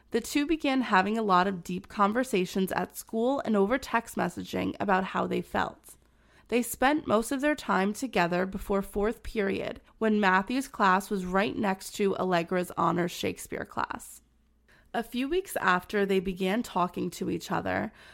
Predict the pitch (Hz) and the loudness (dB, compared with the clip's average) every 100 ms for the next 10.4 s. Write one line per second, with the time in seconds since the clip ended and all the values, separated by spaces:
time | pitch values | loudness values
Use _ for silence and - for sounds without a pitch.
0 | - - 226 214 226 302 311 240 190 180 | -18 0 4 4 2 0 0 2 2 2
1 | 175 226 - - 214 185 226 247 214 185 | 0 0 -6 0 2 4 2 -2 0 0
2 | 233 - 320 262 196 - 180 170 185 - | -2 -4 -4 -2 -2 -2 -4 -4 -6 -12
3 | _ _ _ _ _ _ - 240 233 240 | _ _ _ _ _ _ -6 -6 2 6
4 | 226 294 294 262 226 214 226 208 190 170 | 6 4 0 0 0 -2 -4 0 2 2
5 | 180 - 190 214 196 190 180 190 196 190 | -2 -6 -2 0 0 0 2 2 2 0
6 | 202 214 190 175 175 - - 214 202 226 | 0 0 0 0 -4 -6 -2 -2 0 -4
7 | 220 - 226 233 269 - 220 214 208 185 | -4 -2 0 2 0 2 0 0 0 0
8 | - 214 - 240 - 196 185 180 175 - | -4 -8 -8 -6 -2 -2 0 -2 -4 -6
9 | - 190 214 196 233 247 202 175 - 180 | 0 2 4 4 2 -2 -2 -4 -4 -4
10 | 180 - - | -2 -2 -4